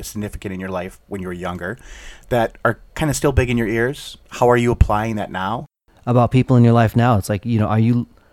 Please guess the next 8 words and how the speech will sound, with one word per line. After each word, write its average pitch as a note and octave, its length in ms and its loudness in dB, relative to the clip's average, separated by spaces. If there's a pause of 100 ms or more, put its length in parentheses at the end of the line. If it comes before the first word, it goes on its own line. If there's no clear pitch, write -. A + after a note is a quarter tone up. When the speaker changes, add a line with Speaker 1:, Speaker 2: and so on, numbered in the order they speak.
(220)
Speaker 2:
allowing C3+ 320 6
people C#3 340 4
who A2+ 160 4
are, G2+ 340 0 (240)
uh, E2 280 -6 (200)
older C3+ 360 6
than A#2+ 200 6
you B2+ 400 4